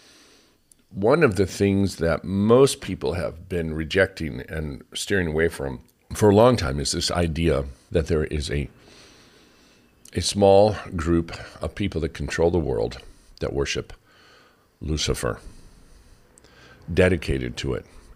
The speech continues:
absolutely dedicated to it. And what they are, their end game is to call, is to get the entire world to fall down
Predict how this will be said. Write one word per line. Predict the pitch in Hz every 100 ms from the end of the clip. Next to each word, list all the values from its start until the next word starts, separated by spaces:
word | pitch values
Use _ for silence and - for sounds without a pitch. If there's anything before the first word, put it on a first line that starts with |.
| -
absolutely | 92 78 90 87 - 80
dedicated | 76 78 71 67 57 -
to | - 55
it. | - - - - - - _ - _ _ -
And | 76 73 71 71 - - _ - - 82 73
what | 78 76 -
they | 78 73 80 -
are, | 80 78 71 -
their | 80 78 71 69 _ _ _ -
end | 101 101
game | 87 87 69 62 -
is | -
to | -
call, | - - 65 -
is | 78 73
to | - 55 - 78
get | 73 -
the | - 73
entire | 69 69 101 95
world | 60 57 -
to |
fall | 95 67 57
down | 57 65